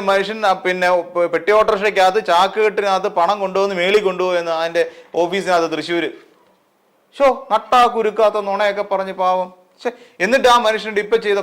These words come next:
കൊലച്ചതിയായിപ്പോയി, വഞ്ചനയായിപ്പോയി, നയവഞ്ചനയായിപ്പോയി. പാവം. ശ്ശെ, ഇങ്ങനെ ചെയ്യാൻ പാടില്ലായിരുന്നു. ഒരു ബി ജെ പി ആണെന്ന് വെച്ച് ഇങ്ങനൊന്നും ചെയ്യരുത്,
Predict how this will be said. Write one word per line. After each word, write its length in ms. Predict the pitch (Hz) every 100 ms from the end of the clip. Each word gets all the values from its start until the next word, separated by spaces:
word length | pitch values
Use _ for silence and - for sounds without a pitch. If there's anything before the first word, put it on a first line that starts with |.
| 196
കൊലച്ചതിയായിപ്പോയി, 720 | 185 226 226 202 175 139 120 113
വഞ്ചനയായിപ്പോയി, 720 | 170 214 262 240 175 135 120 135
നയവഞ്ചനയായിപ്പോയി. 880 | 240 269 240 220 196 147 135 - -
പാവം. 240 | 208 180 - -
ശ്ശെ, 120 | 294 - _ _ _
ഇങ്ങനെ 180 | 180 240 208
ചെയ്യാൻ 220 | 226 254 226
പാടില്ലായിരുന്നു. 420 | 233 208 170 156
ഒരു 80 | 147
ബി 60 | 156 208
ജെ 60 | 247
പി 60 | 240
ആണെന്ന് 180 | 240
വെച്ച് 120 | 226 196
ഇങ്ങനൊന്നും 500 | 240 240 220 202 185
ചെയ്യരുത്, 280 | 196 185